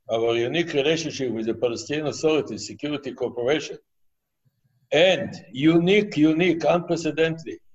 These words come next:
security, defense, intelligence cooperation with the Hashemite Kingdom of Jordan,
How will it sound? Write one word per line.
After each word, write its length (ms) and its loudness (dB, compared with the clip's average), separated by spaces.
security, 1000 0
defense, 580 -2
intelligence 640 -4
cooperation 640 -4
with 140 -8
the 60 -2
Hashemite 500 -2
Kingdom 360 -12
of 120 -14
Jordan, 460 -4